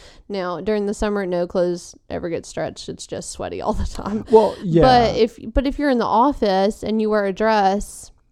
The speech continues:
Speaker 1: you're in air conditioning and you don't get a stain on it or anything, you can go home, take it off, hang it up in your closet,
Speaker 2: Mm-hmm.
Speaker 1: and wear it again next
Speaker 2: Oh,
Speaker 1: week.
Speaker 2: yeah, definitely.
Speaker 1: And then when you drop it off to clean,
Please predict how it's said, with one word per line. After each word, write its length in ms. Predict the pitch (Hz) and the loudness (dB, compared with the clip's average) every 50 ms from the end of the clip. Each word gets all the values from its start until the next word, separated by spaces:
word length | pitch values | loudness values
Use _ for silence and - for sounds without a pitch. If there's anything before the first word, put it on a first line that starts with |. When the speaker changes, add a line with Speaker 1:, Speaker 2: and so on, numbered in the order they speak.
| _ - | _ -10
Speaker 1:
you're 200 | - 180 170 156 | -6 -4 -4 -2
in 160 | 170 196 185 | -2 -2 -2
air 160 | 180 190 196 | -2 -4 -4
conditioning 760 | 185 - 220 190 185 185 185 - 202 180 175 180 180 175 - | -4 -4 -4 -4 -4 -4 -6 -6 -6 -4 -4 -4 -4 -6 -6
and 300 | - 180 175 175 180 185 | -6 -6 -6 -6 -6 -6
you 80 | 196 | -4
don't 180 | 190 202 202 196 | -2 -2 -2 -2
get 100 | 240 240 | -2 -2
a 40 | 262 247 | -2 -2
stain 320 | - - 233 214 214 208 | -2 -2 -2 0 0 0
on 160 | 202 208 214 | -2 -2 0
it 60 | 220 | 0
or 40 | 214 214 | 0 -2
anything, 360 | 220 220 226 - 240 247 240 - - _ _ _ _ _ _ _ _ - | -2 -2 -2 -2 -4 -4 -6 -10 -14 _ _ _ _ _ _ _ _ -16
you 240 | 190 185 196 233 | -12 -10 -10 -10
can 300 | - - 403 427 415 349 | -6 -2 0 2 2 2
go 320 | 269 214 220 208 226 294 311 | 0 2 2 4 4 4 4
home, 360 | 302 339 294 277 277 294 311 | 4 2 2 2 2 0 -2
take 280 | - - 220 214 - 302 | -4 -4 -6 -4 -2 -2
it 80 | 285 | 0
off, 240 | 262 226 233 247 - - - | 0 0 0 -2 -4 -8 -12
hang 180 | - - 233 | -8 -8 -6
it 80 | 269 277 | -4 -4
up 160 | 339 339 - | -4 -2 0
in 100 | 440 453 | 0 2
your 120 | 453 453 | 2 0
closet, 600 | 440 - - - - 587 554 139 123 - 262 - 131 | -2 -6 -4 2 4 4 6 6 6 6 6 6 4
Speaker 2:
Mm-hmm. 360 | - - - - - - _ - | -2 -12 -18 -20 -20 -20 _ -6
Speaker 1:
and 180 | - 247 254 247 | -2 -2 2 4
wear 220 | 226 240 240 240 233 | 4 4 6 4 2
it 120 | 240 - - | 0 0 -2
again 300 | 233 226 - 196 190 196 | -4 -4 -2 -2 -4 -2
next 360 | 220 269 359 370 359 - - | 0 2 2 0 0 0 4
Speaker 2:
Oh, 200 | 220 220 208 165 | 6 6 6 6
Speaker 1:
week. 100 | 139 127 | 6 4
Speaker 2:
yeah, 260 | 151 165 165 143 127 | 4 4 4 2 0
definitely. 560 | 117 131 147 - 254 254 240 233 226 220 202 | 0 2 4 6 6 6 6 4 2 0 -2
Speaker 1:
And 120 | - - 196 | -4 -2 2
then 420 | 240 269 339 359 320 269 254 247 | 4 4 6 6 4 4 4 2
when 140 | 240 226 220 | 2 2 0
you 80 | 233 220 | 0 -2
drop 280 | - 190 165 170 - - | -2 -2 -2 -2 -2 -2
it 80 | 196 | 0
off 340 | 208 214 233 233 233 - - | 0 2 2 0 0 -2 -6
to 80 | - 226 | -10 -10
clean, 720 | - - - 311 349 359 320 285 254 214 214 220 269 262 | -6 0 2 4 6 6 6 6 6 4 4 2 2 0